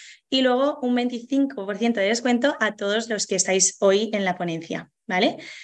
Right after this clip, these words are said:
Em, ya os explicaremos cómo conseguir ese veinticinco por ciento de descuento, también os lo explico al final de la ponencia, ¿vale? Y nada, ya para acabar, deciros que en la siguiente ponencia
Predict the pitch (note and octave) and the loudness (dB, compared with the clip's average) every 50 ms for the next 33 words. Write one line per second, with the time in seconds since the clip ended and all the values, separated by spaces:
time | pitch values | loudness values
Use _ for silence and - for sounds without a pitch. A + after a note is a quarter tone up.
0 | - - _ _ _ _ - A#3+ A#3+ A#3 A3+ A3 A3+ A#3 A#3 C#4 C4+ - C4+ B3+ | -20 -20 _ _ _ _ 2 4 4 6 6 6 4 4 4 4 2 2 4 4
1 | A#3 A3+ A#3 A#3+ A#3 - A#3 A3 A3+ G#3+ G#3+ - G3+ G3 G3+ G3+ G3 - G3+ G3 | 4 4 2 0 -2 -2 -2 -2 -2 -2 -2 -2 -2 0 0 0 0 0 0 0
2 | F#3+ F#3+ F#3 G3 G3+ G3+ G3 F#3 F#3+ F#3+ - F#3 F3+ F#3+ F#3 F3+ F#3 - A3+ A3 | -2 -2 -4 -4 -2 0 0 0 0 0 0 2 4 4 4 4 4 2 2 2
3 | C4 A#3 G#3+ G3+ G3 G3 G#3 G3+ G#3 G3 F#3+ - G3 G3 G#3+ G3+ G#3 G#3 F#3 F#3 | 2 2 2 2 0 0 0 0 -2 -2 0 0 2 2 2 0 0 -2 -4 -2
4 | F3+ F#3+ F#3 F3+ F3+ F#3 E3+ E3 E3 D#3+ - - D3 E3 E3+ G#3+ C#4 C#4+ A#3+ - | 0 0 0 0 -2 -4 -6 -8 -8 -8 -8 -6 -2 0 2 2 2 2 0 -2
5 | - - _ _ _ _ _ _ _ _ _ _ _ _ _ _ _ _ _ _ | -6 -12 _ _ _ _ _ _ _ _ _ _ _ _ _ _ _ _ _ _
6 | _ _ _ - B3+ B3+ C4 B3 A3+ A3 A3+ A#3 A#3 D4 D4+ D4 C#4+ - A3 G#3 | _ _ _ 0 2 4 4 4 4 4 4 2 2 2 0 -2 -2 -2 -2 -2
7 | G3+ G#3+ B3 D4+ - - - A3+ A#3+ A3+ A#3 B3+ B3 A#3 G#3 G3+ - - - A3+ | 0 0 0 0 -2 -4 -4 -2 -2 -2 0 0 0 0 0 0 -2 0 0 0
8 | G#3 F#3 E3+ - - G#3+ G#3 G#3 G3+ - A3+ G3+ G#3 A#3 C4 C4 C#4 C4+ - A#3+ | 2 0 0 -2 0 0 2 2 2 0 0 0 2 2 4 4 2 0 0 -2
9 | G#3+ A3 B3 C4 B3 B3 A3+ A3+ B3+ D#4 - | -2 0 0 0 0 0 0 0 0 0 -2